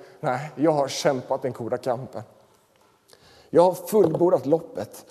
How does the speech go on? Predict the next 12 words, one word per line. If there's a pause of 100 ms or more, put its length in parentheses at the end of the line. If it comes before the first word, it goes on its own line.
(320)
bevarat
tron. (920)
Nu
väntar
mig
rättfärdighetens
segerkrans. (3000)
Han
ser
på
sitt
liv.